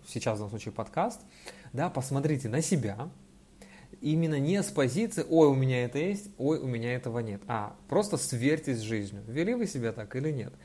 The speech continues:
Это про вас на сколько процентов? На сто, на восемьдесят, на шестьдесят или чуть меньше? Да, то есть, когда вы, м, э, себя вот, э, хотите реализовать, вы делаете так или не делаете?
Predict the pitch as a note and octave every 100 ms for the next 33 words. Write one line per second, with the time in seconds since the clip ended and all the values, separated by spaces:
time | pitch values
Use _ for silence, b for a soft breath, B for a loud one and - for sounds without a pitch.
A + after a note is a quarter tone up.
0 | B B C3 C#3+ E3 D3+ D3 D3+ C#3 C#3
1 | E3 - E3+ - - A#2 - G#2+ G2+ -
2 | A2 D#3+ - - A#2 G2 G#2 D#3 D#3 A#2
3 | - G#2 G2+ G2 G#2+ A2 B2+ E3 F3+ E3
4 | E3+ E3+ A#2 G#2 - B B B B2 A#2
5 | A2+ C#3+ E3 F3 C#3 C3 - B B B
6 | A#2 C3 D3 B2+ - C#3 B2+ C3 F3+ C3
7 | D3 D#3 D#3 B B B - C3+ C3 C3
8 | C3+ C#3 - D#3 D3 C#3 B2 C3 - C3
9 | B2 B2 B2 - - - - C#3+ C#3 D#3
10 | C#3+ C3 B2+ A#2 B2 A#2 G#2+ B2+ A2 G3+
11 | B3 G#3 D3+ C3 C3+ A2+ G#2 - - -
12 | - - - C3+ A3+ B3 C#3 A#2 A2+ A2+
13 | - A#2